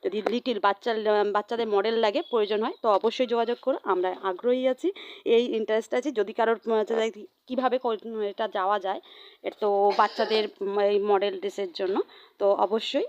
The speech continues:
আমাদের সঙ্গে অবশ্যই কমেন্ট করে জানাও। তো দেখো কেমন লাগছে, তো ভালো লাগলে অবশ্যই তোমরা এটা পারচেজ করতে পারো। খুবই সুন্দর, খুবই কমফোর্টেবল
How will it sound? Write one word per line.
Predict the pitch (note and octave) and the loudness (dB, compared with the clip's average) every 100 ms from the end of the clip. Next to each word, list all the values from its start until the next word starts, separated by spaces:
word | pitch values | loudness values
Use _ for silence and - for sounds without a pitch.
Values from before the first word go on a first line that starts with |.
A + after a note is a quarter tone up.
| - - | -8 -4
আমাদের | F#3+ F#3+ F#3 F3+ F#3+ F#3+ | 0 2 2 0 -2 -4
সঙ্গে | G#3+ G3 A#3+ | 2 2 2
অবশ্যই | F3 F#3 G#3 G3+ | -2 -2 -4 0
কমেন্ট | G3+ G3+ | 0 0
করে | A3+ A3 | -2 -4
জানাও। | A3+ C4 - _ _ _ _ | -2 -2 -4 _ _ _ _
তো | F#3+ F#3 | 0 0
দেখো | F#3 A3 | 0 -4
কেমন | G#3+ G#3+ A#3 | -4 -2 0
লাগছে, | A#3+ A#3+ G#3+ F#4 G4 - | 0 0 -2 -8 -8 -8
তো | F3+ | -4
ভালো | F#3+ F#3+ | 2 2
লাগলে | G3 F#3+ B3 | 2 -2 0
অবশ্যই | G3+ F#3 A3+ | 0 0 -2
তোমরা | A3 G#3 | -4 -2
এটা | A3 | -2
পারচেজ | A3+ G#3+ A#3 A#3 | 0 -2 -2 -6
করতে | B3 - | -6 -2
পারো। | B3 B3+ F#4+ - _ | 0 0 -2 -8 _
খুবই | - A#3 B3 | -10 -4 -4
সুন্দর, | - C4 C4 F4 | -2 0 0 -2
খুবই | - A#3 A#3 | -2 -2 0
কমফোর্টেবল | A3 G#3+ A#3 A#3+ A#3 | -2 -4 -4 -2 0